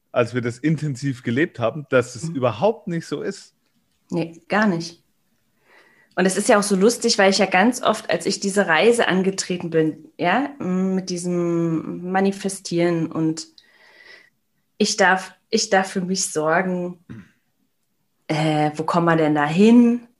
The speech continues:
Speaker 2: wenn jeder nur noch an sich denkt? Ähm, ja,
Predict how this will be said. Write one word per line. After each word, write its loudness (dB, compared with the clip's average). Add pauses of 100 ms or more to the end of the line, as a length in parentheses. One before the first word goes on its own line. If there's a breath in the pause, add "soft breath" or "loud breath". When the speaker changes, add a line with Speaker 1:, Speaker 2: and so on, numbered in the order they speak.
(200)
Speaker 2:
wenn 2
jeder 4
nur 2
noch 2
an -2
sich 2
denkt? 2 (1500)
Ähm, -2
ja, -2